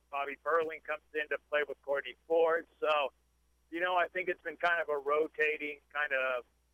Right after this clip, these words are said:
uh, of, uh, of player situation that you've got to mix in the fact that you got rid of Cronin. So that means Azira and Saeed have to get used to each other. So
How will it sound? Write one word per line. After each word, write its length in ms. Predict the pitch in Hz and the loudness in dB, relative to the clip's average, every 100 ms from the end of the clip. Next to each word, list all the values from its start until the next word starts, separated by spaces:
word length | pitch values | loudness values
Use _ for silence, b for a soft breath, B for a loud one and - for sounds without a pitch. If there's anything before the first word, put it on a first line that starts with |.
| _ _ _ _ - | _ _ _ _ -8
uh, 400 | 147 143 - 151 | -6 -4 0 0
of, 80 | 135 | 0
uh, 400 | 139 135 139 135 | 2 2 0 -2
of 80 | 135 _ _ | -2 _ _
player 240 | 160 156 156 - | 2 2 0 -4
situation 800 | 160 - 160 151 156 - 151 147 | -12 -4 0 2 0 -2 -4 0
that 160 | 139 139 | -4 -4
you've 160 | 135 - | -4 0
got 160 | 143 | 0
to 80 | 135 - | 0 -4
mix 160 | 139 - | -6 -8
in 80 | 147 | -14
the 80 | 127 - | -6 -2
fact 240 | 139 - | 0 -2
that 80 | 139 | -8
you 160 | 135 | -4
got 160 | 135 135 | -2 0
rid 160 | 139 135 | 2 2
of 240 | 131 131 - _ _ _ _ _ | 2 0 -6 _ _ _ _ _
Cronin. 560 | - 160 156 156 151 147 - | 0 2 4 0 -2 -4 -6
So 80 | 139 | -2
that 240 | 139 143 | -2 -2
means 240 | 143 139 | -6 -8
Azira 640 | - 135 127 151 156 156 147 147 | -2 -2 0 2 4 4 4 2
and 80 | 143 - - | -4 -8 -2
Saeed 400 | 131 147 156 139 | 0 2 0 2
have 160 | 147 - | 0 -2
to 80 | 143 | -8
get 160 | 139 - | -10 -6
used 240 | 147 - 143 | -8 -8 -6
to 80 | 139 | -6
each 240 | 127 - | -4 0
other. 400 | 143 143 143 143 - | 0 2 0 -2 -2
So 240 | 139 135 | 0 0